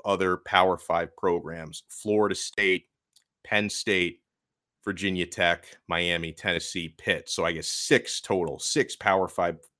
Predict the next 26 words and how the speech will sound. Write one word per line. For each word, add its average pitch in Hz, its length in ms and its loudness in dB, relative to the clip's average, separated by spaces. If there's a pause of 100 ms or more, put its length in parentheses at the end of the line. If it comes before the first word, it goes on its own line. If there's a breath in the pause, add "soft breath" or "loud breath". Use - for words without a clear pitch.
uh, 87 220 0
programs 90 720 -2 (440 soft breath)
did 104 140 2
offer 90 320 2
Colby 82 400 -6
Young. 82 400 -8 (580 soft breath)
Um, 87 580 0
here's 131 320 4
a 117 40 0
quote 110 640 0 (260)
from 98 360 -2
Colby 92 720 0
as 95 220 -4
relayed 95 420 0
by 87 240 -2
friend 98 300 0
of 90 60 -6
the 92 60 2
show, 90 280 -4
Gabby 95 440 2
Urrutia 90 460 -2
from 92 160 -8
Inside 90 480 0
the 85 80 -6
U. 90 200 -4
Quote, 98 340 2